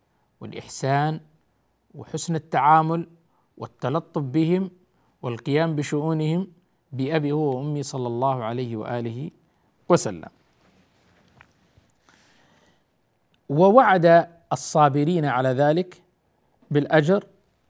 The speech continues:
العظيم. وأيضًا فإن طبيعة النفس البشرية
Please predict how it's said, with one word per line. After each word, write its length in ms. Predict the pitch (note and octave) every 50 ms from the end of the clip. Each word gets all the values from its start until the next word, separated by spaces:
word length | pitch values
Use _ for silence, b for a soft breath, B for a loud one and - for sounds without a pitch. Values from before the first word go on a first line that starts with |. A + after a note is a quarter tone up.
| _ _ -
العظيم. 440 | D#3+ D3 B2 A#2+ A2 G#2+ G2+ F2+ - _ _ _ _ _ _ _ _ _ _ _ _ _ _ _ _ _ _ _ _ _ _ _ -
وأيضًا 400 | F#3 A3+ B3 A#3+ G#3+ G#3+ G#3+ G3
فإن 340 | - G3+ F#3 A3+ A3 F#3
طبيعة 420 | D#3 - D#3 C#3 F3+ G3+ F#3+ G3+ - E3+
النفس 320 | D3+ D#3+ F#3+ F#3 - -
البشرية 680 | D#3 C#3 C3 B2+ - - B2 A#2 C#3 C3+ B2 A#2 -